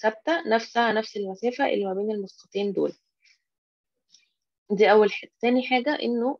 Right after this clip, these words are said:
الخطوط كلها محاذية لبعضها. كده عامل مشكلة، لازم أرسم كده. تمام. آه، تاني حاجة إنه، آه، الحاجات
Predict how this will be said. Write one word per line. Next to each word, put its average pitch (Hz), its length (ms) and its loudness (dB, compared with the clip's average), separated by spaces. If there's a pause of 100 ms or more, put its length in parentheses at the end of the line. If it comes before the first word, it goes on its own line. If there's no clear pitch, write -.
(160)
الخطوط 214 480 -6
كلها 233 500 -2
محاذية 214 500 0
لبعضها. 190 500 -4 (600)
كده 196 120 -14
عامل 196 240 -12
مشكلة، 220 420 -20 (320)
لازم 190 260 -18 (300)
أرسم 196 420 -20
كده. - 100 -20 (3250)
تمام. 165 220 -12 (1900)
آه، 190 220 6
تاني 240 380 4
حاجة 220 300 2
إنه، 240 400 0
آه، 185 240 0
الحاجات 190 440 0